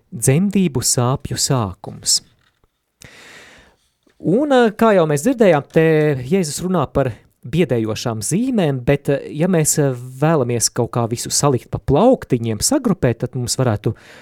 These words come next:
palīdzēt šāda klasifikācija. Tātad šīs biedējošās zīmes var iedalīt trīs lielās grupās. Pirmais – garīgs ļaunums,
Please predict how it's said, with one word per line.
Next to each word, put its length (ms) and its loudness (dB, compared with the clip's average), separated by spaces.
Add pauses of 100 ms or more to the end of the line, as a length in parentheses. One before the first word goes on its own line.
(160)
palīdzēt 400 2
šāda 460 0 (120)
klasifikācija. 840 -4
Tātad 260 0
šīs 380 0 (640)
biedējošās 800 0
zīmes 400 0
var 100 2
iedalīt 640 -2
trīs 480 0
lielās 480 0
grupās. 560 0 (1200)
Pirmais – 560 0 (880)
garīgs 580 2
ļaunums, 600 2